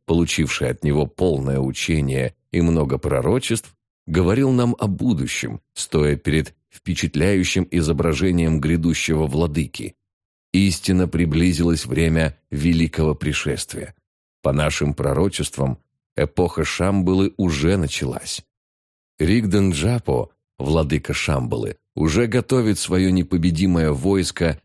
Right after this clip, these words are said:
для последнего боя. Все его сотрудники и вожди уже воплотились. Упомянутый ранее ученик основателя монастыря — это Лапсанг Даржи Мингиюр, тибетец,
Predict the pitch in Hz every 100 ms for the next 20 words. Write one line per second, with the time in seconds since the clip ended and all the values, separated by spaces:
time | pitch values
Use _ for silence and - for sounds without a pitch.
0 | - 78 85 - 78 85 90 73 78 73
1 | 64 82 76 - - _ _ _ _ _
2 | _ - 87 76 76 78 76 - 76 90
3 | 82 78 78 76 65 65 57 - 98 -
4 | - 85 67 73 101 101 - 69 - 98
5 | - - - _ _ _ _ _ _ _
6 | _ _ _ 117 - 127 180 165 139 151
7 | 139 131 80 78 78 85 - 110 92 78
8 | 80 95 92 71 - 60 64 69 76 -
9 | 95 123 156 - _ _ - 107 104 90
10 | 95 - - 147 147 - 71 98 92 87
11 | 113 127 - 110 113 117 113 113 71 58
12 | - _ _ - 175 90 71 78 -